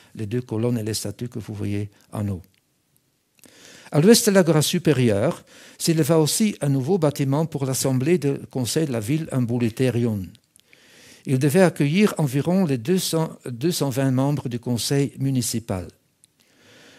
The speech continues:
Ce bouleuterion était séparé de l'agora supérieure par un autre édifice public construit, construit simultanément, simultanément,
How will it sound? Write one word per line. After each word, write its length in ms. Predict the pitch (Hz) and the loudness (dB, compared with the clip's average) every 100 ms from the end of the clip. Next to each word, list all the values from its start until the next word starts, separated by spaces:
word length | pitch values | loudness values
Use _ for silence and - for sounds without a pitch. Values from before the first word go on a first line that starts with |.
| - - | -20 -8
Ce 160 | - | -2
bouleuterion 640 | 156 175 165 165 185 185 214 | 4 6 6 6 4 6 6
était 240 | 202 - 151 | 4 2 0
séparé 480 | - 208 160 160 | 0 2 2 2
de 100 | 156 | 2
l'agora 380 | 139 131 123 127 | 0 0 -2 -4
supérieure 680 | - 208 185 147 120 117 143 | -2 -2 0 2 2 0 0
par 220 | - 135 | -2 0
un 100 | 135 | 0
autre 320 | 170 208 - 147 | 0 -2 -4 -4
édifice 600 | 131 117 - 143 - - _ - | -4 -4 -4 -4 -6 -8 _ -8
public 520 | 131 104 113 - - | -6 -4 -6 -10 -10
construit, 580 | 143 143 - 131 143 - - | -6 -6 -4 -4 -4 -10 -8
construit 400 | 127 - 165 160 | -8 -4 -4 -4
simultanément, 720 | - 151 131 120 120 110 110 | -4 -4 -6 -6 -6 -4 -6
simultanément, 960 | - 160 131 139 123 131 117 110 107 | -6 -6 -4 -6 -4 -2 -2 -2 -4